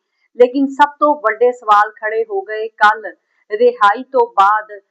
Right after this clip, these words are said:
ਸ਼੍ਰੋਮਣੀ ਅਕਾਲੀ ਦਲ ਦੇ ਪ੍ਰਧਾਨ ਸੁਖਬੀਰ ਸਿੰਘ ਬਾਦਲ ਜਾਂ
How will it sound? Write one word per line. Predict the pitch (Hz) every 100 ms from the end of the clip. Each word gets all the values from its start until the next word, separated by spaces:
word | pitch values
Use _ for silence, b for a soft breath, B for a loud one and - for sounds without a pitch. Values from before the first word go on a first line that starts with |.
| _ _
ਸ਼੍ਰੋਮਣੀ | - 254 240 233 254 269 269
ਅਕਾਲੀ | 226 220 214 226
ਦਲ | 226 214
ਦੇ | 226
ਪ੍ਰਧਾਨ | 226 208 190 190 202
ਸੁਖਬੀਰ | _ _ - 220
ਸਿੰਘ | 220 226 214
ਬਾਦਲ | 165 180 185 208 208
ਜਾਂ | 208